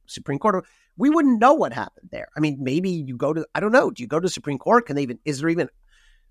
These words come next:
it, it boggles the mind. And so Mike Pence, and there was others who refused to go along with this plan, who, many of whom have now become witnesses in the January sixth committee and probably in these, um,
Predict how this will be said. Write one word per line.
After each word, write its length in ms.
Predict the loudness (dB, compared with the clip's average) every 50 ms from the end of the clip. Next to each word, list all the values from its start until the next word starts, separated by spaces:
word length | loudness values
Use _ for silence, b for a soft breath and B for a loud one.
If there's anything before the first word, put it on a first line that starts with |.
| _ _ -4
it, 100 | -4 -2 -2
it 100 | -2 0
boggles 380 | 4 4 4 4 4 2 -2 -4
the 100 | -4 -2
mind. 420 | -2 0 0 -2 -4 -6 -12 -12 -12
And 100 | -12 -8
so 300 | -4 -2 -2 -2 -4 -6 _ _ _ _ _ _
Mike 240 | 0 2 2 2 2
Pence, 200 | 0 -2 -2 0
and 120 | 0 0 0
there 80 | 0
was 100 | 2 4
others 420 | 4 4 4 2 -2 -4 -6 -10 -14 _ -4
who 120 | -4 -2
refused 380 | -2 -2 -4 -4 -2 -2 -2 -2
to 60 | 0 2
go 160 | 2 2 4
along 220 | 4 2 2 2 0
with 100 | -2 -4
this 240 | -6 -6 -6 -8
plan, 440 | -14 _ -4 -2 0 0 0 0 0
who, 200 | 0 -2 -2 -2 -2
many 180 | 0 0 0 0
of 80 | 0
whom 200 | 0 -2 -2 0
have 100 | -2 0
now 160 | 0 2 2
become 280 | 2 0 -2 -2 -4 -4
witnesses 560 | -4 -6 -6 -8 -6 -4 -2 -2 -2 -2 -4 -6
in 160 | -4 -4 -4
the 80 | -4
January 320 | -2 -2 -2 -2 -2 -2 -4
sixth 220 | -6 -8 -10 -12 -12
committee 280 | -8 -4 0 0 2
and 160 | 0 0 -2
probably 340 | -2 0 0 0 0 0 -2
in 100 | -4 -4
these, 200 | -4 -6 -8 -10 -14 b b b b b b b b b -2
um, 260 | -2 -2 -2 -4 -6